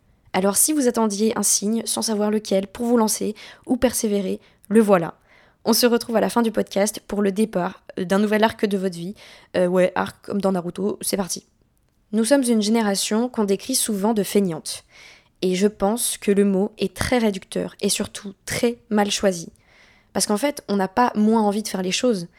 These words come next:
À vrai dire, je pense que c'est l'exact inverse dont il s'agit. Pour beaucoup d'entre nous, nous avons envie d'accomplir un nombre incalculable de rêves,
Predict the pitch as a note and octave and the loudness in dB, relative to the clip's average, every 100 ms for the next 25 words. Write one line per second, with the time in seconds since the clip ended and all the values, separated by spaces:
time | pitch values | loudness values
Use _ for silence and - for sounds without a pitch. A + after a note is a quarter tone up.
0 | - - - G3 G#3+ G3+ C4 B3+ G3+ G#3+ | -20 -12 -2 2 4 4 2 2 0 2
1 | C4 - A3 B3 A3+ A#3+ G#3+ B3 - - | 0 0 2 4 6 4 2 -2 -4 -4
2 | G#3+ G#3 G3 G3+ F#3+ F#3 F3+ - - _ | -2 -2 -2 -4 -4 -4 -6 -8 -14 _
3 | _ _ _ _ - G3+ A#3 D4+ B3 A3 | _ _ _ _ -4 -2 2 4 2 2
4 | G#3+ G#3 A#3 - - - _ - G#3 G#3+ | 2 2 0 -2 -16 -20 _ 0 4 6
5 | A#3+ B3 A3 A3 G#3 B3 G#3+ A3+ A3+ - | 6 6 4 2 2 2 4 2 2 2
6 | C#4 C4 A#3 A3 - A3+ G3 F3+ F3+ E3+ | 2 4 2 0 0 2 2 0 0 2
7 | G3 G#3 | 0 0